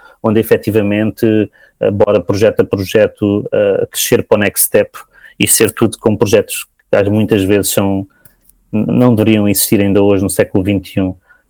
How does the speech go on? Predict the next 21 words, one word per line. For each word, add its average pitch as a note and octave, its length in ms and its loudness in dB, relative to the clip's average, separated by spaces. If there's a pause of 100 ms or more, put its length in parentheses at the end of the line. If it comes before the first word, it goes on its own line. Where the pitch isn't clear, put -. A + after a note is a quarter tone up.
(120)
Ahm, G2 360 -2 (100)
e, A2 80 -4
mas A#2+ 160 2
os - 80 -8
portugueses A#2+ 360 -2
são B2+ 140 2
muito, A#2+ 420 2
muito G2 240 -2
bons. F2+ 420 -2
Eu, G2+ 360 0
eu, - 440 0
o A2 60 0
talento, A2 440 0 (120)
o A#2 120 0
talento A2+ 400 0
existe. G2 540 -2 (480)
Ahm, G2 380 0
o G#2+ 80 2
Tércio, G2+ 640 0
o F#2+ 80 0
Venâncio, G2+ 680 -2